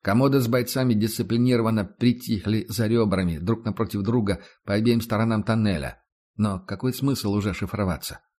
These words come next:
Понимая, что на скрытность можно плюнуть жирным плевком, Серега врубил фонарь на полную мощность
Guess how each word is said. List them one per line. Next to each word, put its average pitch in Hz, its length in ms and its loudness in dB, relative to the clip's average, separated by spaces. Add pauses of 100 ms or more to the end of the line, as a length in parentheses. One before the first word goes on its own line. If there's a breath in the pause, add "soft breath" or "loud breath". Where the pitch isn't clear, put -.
(380)
Понимая, 135 340 2
что 127 160 -4
на 123 140 0
скрытность 120 520 -2
можно 117 320 2
плюнуть 117 380 2
жирным 113 380 2
плевком, 101 500 -2 (260 loud breath)
Серега 123 400 4
врубил 117 320 2
фонарь 117 360 0
на 110 160 0
полную 107 340 0
мощность 117 480 0